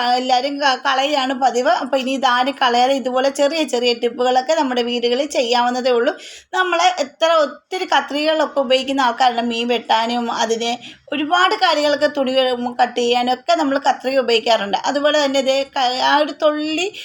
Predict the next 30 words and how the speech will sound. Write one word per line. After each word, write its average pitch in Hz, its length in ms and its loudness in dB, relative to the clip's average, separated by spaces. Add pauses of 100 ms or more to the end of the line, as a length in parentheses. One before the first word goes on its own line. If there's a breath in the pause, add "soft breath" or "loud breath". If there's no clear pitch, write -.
(140 loud breath)
നമ്മളൊക്കെ 320 480 0
ഡെയിലി 311 240 0
മീനൊക്കെ 302 460 2
വെട്ടുമ്പോഴത്തേക്ക് 277 420 -2
ഇതിൻ്റെ 294 160 -4
തുള്ളി 349 340 0
വെള്ളം 294 360 0
വീണാൽ 240 440 0
ഈ 247 160 -2
ഒരു 254 160 -2
സൈഡ് 240 320 -2
കണ്ടില്ലേ, 226 380 -2 (340 soft breath)
തുരുമ്പെടുത്ത് 269 640 0
ആ 247 100 4 (140)
ഒരു 247 240 0
അതിൻ്റെ, 240 360 -2 (140)
ആ, 220 100 2 (280)
ആണി, 247 240 0 (140)
അതിൻ്റെ 240 360 -2
ഭാഗം, 233 280 2
ഇതിൻ്റെ 233 300 -2 (360)
കത്രികയുടെ 247 560 0
ഭാഗം 220 260 2
എല്ലാം 233 260 0
ഇതുപോലെ 220 360 -4 (100)
തുരുമ്പെടുത്ത് 240 600 -2
പോകാൻ 240 320 2
ചാൻസ് 240 360 -2
കൂടുതലാണ്. 233 580 -2 (400 loud breath)
അപ്പോൾ 339 220 0